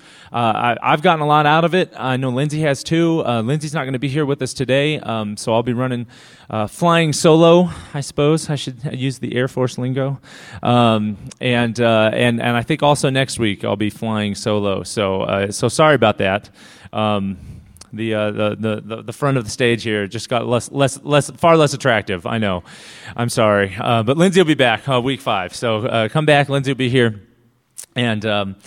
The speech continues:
uh, uh, she'll be able to correct all my, all my mistakes, uh, that I make over the next couple of weeks. Um, this morning, why don't we open with a word of prayer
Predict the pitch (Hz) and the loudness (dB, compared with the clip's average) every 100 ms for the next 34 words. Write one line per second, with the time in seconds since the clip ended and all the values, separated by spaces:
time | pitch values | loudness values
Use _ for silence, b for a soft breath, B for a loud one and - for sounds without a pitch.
0 | B B B B - 101 98 - 101 - | B B B B -10 -6 -6 -6 -10 -6
1 | 117 113 107 98 95 - 110 101 104 98 | -4 0 -2 -2 -8 -6 -4 -4 -4 -6
2 | 98 92 95 - - 110 98 90 - 107 | -6 -8 -12 -16 -10 -6 -6 -8 -8 -8
3 | 101 - - - 110 95 92 95 90 - | -8 -12 -16 -14 -12 -10 -8 -8 -8 -10
4 | 98 95 95 - 95 92 92 98 - - | -8 -8 -8 -10 -8 -4 -2 -4 -6 -18
5 | B B B - 131 123 - 139 147 180 | B B B -4 -2 -2 -10 -2 0 2
6 | 208 214 175 180 185 175 151 160 196 175 | 2 2 4 4 4 4 4 2 0 -2
7 | 151 143 165 143 175 160 208 | -2 0 0 2 0 2 2